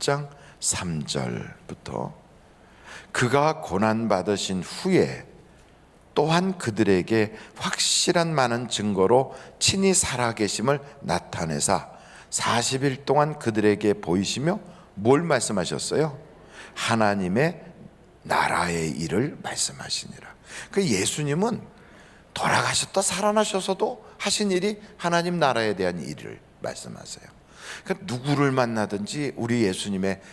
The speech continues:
중심 주제는 딱 하나예요. 하나님 나라예요. 그러니까 하나님 나라는 그러면 어떻게 가느냐? 우리가 그런 생각하잖아요. 예수님은 하나님의 나라에 대해서 그렇게 말씀하시고 예수님뿐이 아니에요. 그러니까 예수님한테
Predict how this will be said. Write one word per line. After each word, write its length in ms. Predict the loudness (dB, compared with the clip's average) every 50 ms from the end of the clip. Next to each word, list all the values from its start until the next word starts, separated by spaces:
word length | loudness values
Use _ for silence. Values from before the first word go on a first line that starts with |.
| -20 -12 -6
중심 440 | -4 -2 0 0 0 0 -2 -2
주제는 680 | -4 -6 -8 -8 -6 -4 -4 -2 -2 -2 -4 -4 -6 -6 -6
딱 240 | -6 -6 -4 -8 -8
하나예요. 380 | -6 -6 -6 -6 -8 -12 -16 -20 -20 -20 -20 -20
하나님 460 | -16 -10 -8 -6 -6 -6 -6 -8 -8 -8
나라예요. 400 | -10 -10 -10 -12 -14 -14 -16 -18 -20 -20 -20 -20 -20 -20 -20 -20 -20 -20 -20 -20 -18 -16 -16 -12 -2
그러니까 240 | 0 2 2 2 2
하나님 400 | 2 4 4 4 4 4 4 4
나라는 500 | 4 4 4 2 0 0 -2 -4 -4 -6 -8
그러면 500 | -4 -2 -2 0 2 0 0 0 -4 -8 -12 -16 -20 -20 -20 -20 -20 -14 -4
어떻게 440 | -4 -2 -2 0 -2 -2 -2 -2 -4
가느냐? 720 | -4 -6 -6 -6 -8 -8 -10 -10 -10 -10 -12 -12 -14 -18 -20 -20 -20 -20 -20 -20 -20 -20 -20 -12 -6
우리가 300 | -4 -2 0 0 -2 -2
그런 240 | -2 -2 -2 -2
생각하잖아요. 800 | -2 -4 -4 -2 -4 -4 -4 -8 -10 -10 -10 -10 -8 -8 -8 -10 -10 -14 -18 -16 -14 -14 -12 -6
예수님은 880 | 0 4 4 4 4 4 0 -2 -2 -2 -2 0 0 0 0 -2 -6 -12 -16 -14 -6
하나님의 520 | -4 -2 0 0 0 0 0 0 -2 0
나라에 460 | 0 -2 -2 -2 -2 0 0 0 0
대해서 280 | -2 -2 -4 -2 -4 -6
그렇게 300 | -6 -6 -8 -6 -4 -2
말씀하시고 1080 | -2 0 -2 -2 -4 -4 -4 -4 -4 -4 -6 -8 -10 -4 0 0 2 2 0 -2 -4 -12 -16 -16 -16 -16 -8 -4
예수님뿐이 680 | 0 0 2 2 0 0 -2 -2 -4 -4 -6 -4 -2 0
아니에요. 360 | 0 -2 -2 -6 -8 -10 -4
그러니까 140 | -2 0 0
예수님한테 920 | 2 4 4 4 2 2 0 -2 0 2 2 2 2 2 2 0 0 0